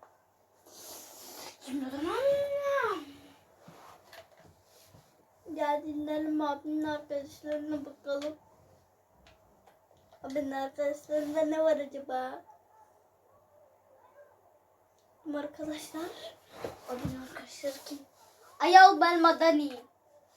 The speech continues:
Tako. İlyas Kamer. Kdenes. Kiki.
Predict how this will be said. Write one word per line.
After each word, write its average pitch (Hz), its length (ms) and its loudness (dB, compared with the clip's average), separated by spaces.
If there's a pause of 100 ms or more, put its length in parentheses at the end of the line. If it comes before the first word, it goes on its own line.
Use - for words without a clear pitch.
(160)
Tako. 302 580 10 (1900)
İlyas 269 680 -2
Kamer. 240 300 -6 (640)
Kdenes. 302 680 8 (480)
Kiki. 294 460 0